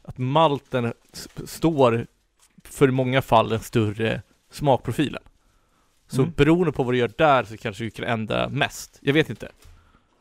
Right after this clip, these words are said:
Speaker 2: Mm. Okej, men det kan,
Speaker 1: Och
Speaker 2: hade du sagt det,
Speaker 1: men
Speaker 2: hade du sagt det på det sättet så från början så hade jag nog inte tjabbat emot. Men det var inte så du näm-,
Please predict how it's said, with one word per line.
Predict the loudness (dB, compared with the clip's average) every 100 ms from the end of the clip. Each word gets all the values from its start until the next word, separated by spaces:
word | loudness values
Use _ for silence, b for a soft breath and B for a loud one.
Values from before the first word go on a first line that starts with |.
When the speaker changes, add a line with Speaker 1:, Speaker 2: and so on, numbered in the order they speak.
| _ _ _
Speaker 2:
Mm. | -10 -10 -12 _ _ _ _ _ _ -18
Okej, | -8 -8 -8 -16 -14
men | -6
det | -6
kan, | -4 2
Speaker 1:
Och |
Speaker 2:
hade | 2 2
du |
sagt | 0 0 2
det, | 2
Speaker 1:
men | 2
Speaker 2:
hade | 2
du | 2
sagt | 0 -2
det | -6
på | -2
det | -2
sättet | -2 -4 -6 -6
så | -4
från | -4 -2
början | -2 -2 -6
så | -6 -4
hade | -4
jag | -4
nog | -8
inte | -10
tjabbat | -8 -8 -8
emot. | -8 -8 -10 -8
Men | -4
det |
var | -2
inte | -4
så | -2 -4
du | -2 -6
näm-, | -6 -6 -6 -10